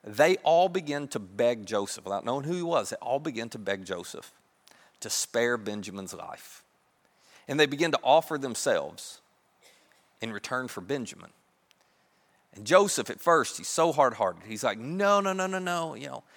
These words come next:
he's the one who did it. He's the one who's gonna stay here in prison. We're not doing that." But he sees these brothers, they've changed.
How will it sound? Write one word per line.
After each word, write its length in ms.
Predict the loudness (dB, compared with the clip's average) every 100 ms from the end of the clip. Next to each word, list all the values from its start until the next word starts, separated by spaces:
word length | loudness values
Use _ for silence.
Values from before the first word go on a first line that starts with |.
| -20 _ _
he's 260 | -2 2
the 80 | 2
one 220 | 4 2
who 100 | 2
did 260 | 0 0 2
it. 120 | 0
He's 240 | 0 -4
the 80 | -4
one 220 | -2 -2
who's 160 | -4 -6
gonna 180 | -8 -6
stay 280 | -4 -4 -4
here 180 | -6
in 80 | -8
prison. 480 | -6 -6 -6 -10 -10
We're 80 | -6
not 260 | -4 -6
doing 240 | -10 -12 -10
that." 220 | -10 -12 _ _ _ _ _ _ _ _ _ _ -20 _
But 120 | 0
he 80 | 0
sees 600 | -2 -2 -4 -6 -12 -16 _ _ _ _ _ _ _ _ _ _ _ _
these 180 | -6 -6
brothers, 440 | 2 4 4 -4
they've 160 | -6 -8
changed. 680 | 0 0 0 -12 -18 -18